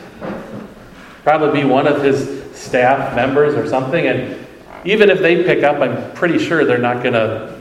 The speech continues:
put you right into his office. I suppose maybe you could write him a letter, or you could send him an email.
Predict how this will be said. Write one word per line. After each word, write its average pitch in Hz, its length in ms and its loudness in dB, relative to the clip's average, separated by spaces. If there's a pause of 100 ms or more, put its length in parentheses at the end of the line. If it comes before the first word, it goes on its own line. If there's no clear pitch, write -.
put - 180 -6
you 117 80 -8
right 117 180 0
into 113 200 0
his 104 160 0
office. - 640 -2 (1500)
I 254 80 4
suppose 240 240 2
maybe 180 220 2
you 170 180 2
could - 500 -2
write 143 180 4
him 165 100 2
a 160 80 0
letter, 120 360 4
or 110 80 0
you - 80 -4
could - 340 -4
send 175 220 0
him 190 120 2
an 190 100 2
email. 160 600 0